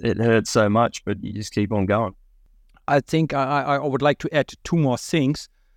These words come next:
Speaker 2: Uh, one is, between us three, we probably have twenty broken bones added together, at least, us three, twenty broken bones. So when then the happy end shows up, you know all the price you paid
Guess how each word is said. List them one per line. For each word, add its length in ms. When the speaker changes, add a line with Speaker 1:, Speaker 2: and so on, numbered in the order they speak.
Speaker 2:
Uh, 80
one 320
is, 300
between 560
us 240
three, 400
we 100
probably 460
have 160
twenty 320
broken 340
bones 420
added 320
together, 520
at 160
least, 380
us 220
three, 420
twenty 260
broken 320
bones. 380
So 180
when 440
then 260
the 100
happy 360
end 180
shows 320
up, 300
you 120
know 240
all 260
the 120
price 540
you 120
paid 320